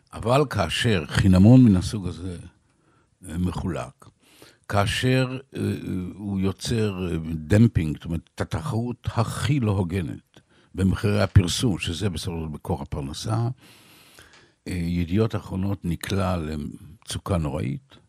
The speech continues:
אה, מר מוזס, שנגד עיניו מפעל חיים הולך ומתמוטט, מפעל חיים שעוד הקים סבו, בעיניי כל דבר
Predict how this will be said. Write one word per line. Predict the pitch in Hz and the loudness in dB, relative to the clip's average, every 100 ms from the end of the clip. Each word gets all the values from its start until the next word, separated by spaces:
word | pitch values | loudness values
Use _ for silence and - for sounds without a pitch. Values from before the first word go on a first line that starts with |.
| _ _ _ _ _ _ _ _ 92 | _ _ _ _ _ _ _ _ -12
אה, | 92 87 | -8 -8
מר | 87 98 85 | -4 -2 2
מוזס, | 101 120 98 85 90 - - - - - _ | 4 4 4 0 -2 -6 -12 -16 -20 -20 _
שנגד | - 104 110 104 | -2 4 4 6
עיניו | 101 107 95 | 6 6 4
מפעל | 87 - 110 | 0 2 0
חיים | - 92 90 78 73 | 0 0 2 0 -2
הולך | 78 85 78 | -2 -2 -2
ומתמוטט, | 80 - - 80 110 117 - | -4 -4 -6 -4 -2 -4 -6
מפעל | 78 71 101 101 | -10 -6 -4 -4
חיים | - 92 87 | -2 -2 0
שעוד | 90 80 - - | -2 -2 -6 -14
הקים | 80 - 92 | -6 0 0
סבו, | - 76 64 101 117 - _ - 113 110 - _ _ | 0 -4 -4 -4 -6 -10 _ -20 -20 -20 -20 _ _
בעיניי | 98 92 95 98 156 165 151 | -6 0 2 4 4 2 -2
כל | - 143 | 0 -2
דבר | 117 101 95 98 78 | 0 -4 -4 -4 -6